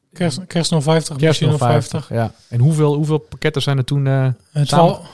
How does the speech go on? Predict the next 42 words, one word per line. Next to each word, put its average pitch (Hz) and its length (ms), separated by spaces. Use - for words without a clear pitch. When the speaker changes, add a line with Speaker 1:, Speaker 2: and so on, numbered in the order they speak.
Speaker 1:
twaalfhonderd. 139 800
Speaker 2:
Twaalfhonderd 139 560
pakketten. - 320
En 113 60
die 113 120
zijn 127 120
hier 127 120
in 127 120
Vinkhuizen, 127 500
in, 135 80
in, 135 80
de 127 60
om-, 127 120
in, 131 300
in 139 100
de 131 60
omgeving 139 400
uitgedeeld, 123 340
toch? 190 260
Speaker 1:
Nee, 165 120
die 160 100
zijn 160 160
wel 160 160
uitgedeeld 147 380
over 143 220
de 139 60
hele 139 420
stad. 214 300
Speaker 2:
Oh 135 60
ja, 113 140
ja. 113 180
Speaker 1:
Eh, 135 440
maar 143 200
we 131 60
hebben 135 200
in, 139 140
eh, 127 200
de 120 80
wijk 131 180
Vinkhuizen 123 400
zo'n, 127 220
eh, 123 60